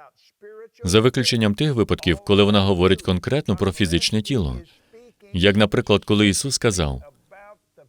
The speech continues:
«Лазар помер». Амінь. Він говорить про його тіло. В іншому випадку тут говориться про духовну смерть. І коли Ісус зробив себе слухняним аж до смерті,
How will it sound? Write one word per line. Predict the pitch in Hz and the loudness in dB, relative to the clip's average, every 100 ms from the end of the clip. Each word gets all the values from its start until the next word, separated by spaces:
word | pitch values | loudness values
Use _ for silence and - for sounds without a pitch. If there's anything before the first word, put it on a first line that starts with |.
| _ - - _ - | _ -20 -20 _ -2
«Лазар | 90 127 131 127 | 2 2 2 0
помер». | 131 123 90 62 - 151 147 _ _ 160 160 123 104 202 220 202 - 175 _ - | 0 0 0 -4 -12 -20 -20 _ _ -20 -20 _ _ -20 -20 -20 -20 -20 _ 0
Амінь. | 113 107 65 62 - _ - - _ | 2 4 0 -6 -18 _ -20 -20 _
Він | 80 107 120 | -2 0 2
говорить | 113 147 147 - | 2 2 0 0
про | 90 | 0
його | 80 85 104 | 0 0 -2
тіло. | 147 110 64 62 _ _ _ 135 180 - - _ | -2 -4 -4 -10 _ _ _ -20 -20 -20 -20 _
В | 78 | -4
іншому | 98 170 151 113 | -2 0 2 2
випадку | 87 - - 85 | 2 0 -6 -6
тут | - 104 | -4 -2
говориться | 110 95 80 85 - | 0 0 -2 -2 -4
про | - 110 | -4 -4
духовну | 123 151 117 85 | -2 -2 0 -2
смерть. | - 69 - - - _ 143 _ 180 190 185 160 151 143 147 _ _ _ _ - 226 170 | -4 -6 -8 -18 -20 _ -20 _ -20 -20 -20 _ -20 -20 -20 _ _ _ _ -20 -20 -6
І | 107 | -2
коли | 101 113 135 | 0 2 2
Ісус | 135 - 135 98 | 2 -2 -4 -4
зробив | 85 101 123 123 | 0 0 0 0
себе | 110 98 | 0 0
слухняним | - 98 123 123 95 - | -2 -6 -2 0 -2 0
аж | 107 85 | 0 2
до | 85 | -2
смерті, | - 120 135 - 62 | 0 -2 -2 -6 -10